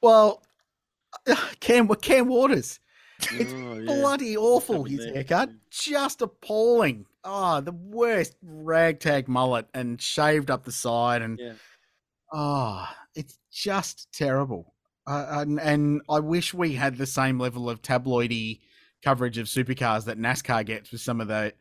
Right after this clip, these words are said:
Speaker 1: the other outlets. Because actually, it, it's pretty bad. <laughs> It's,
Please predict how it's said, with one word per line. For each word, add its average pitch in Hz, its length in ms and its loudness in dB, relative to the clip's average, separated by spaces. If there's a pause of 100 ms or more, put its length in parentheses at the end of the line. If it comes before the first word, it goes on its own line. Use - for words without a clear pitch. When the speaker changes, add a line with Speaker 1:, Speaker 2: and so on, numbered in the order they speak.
(400)
Speaker 1:
the 131 140 2
other 120 280 0
outlets. 113 420 -4
Because 139 220 -6
actually, 220 480 -2 (480)
it, 214 200 -2 (1120)
it's 131 100 -12
pretty 151 240 -2
bad. 98 540 -8
<laughs> - 260 -8
It's, - 320 -10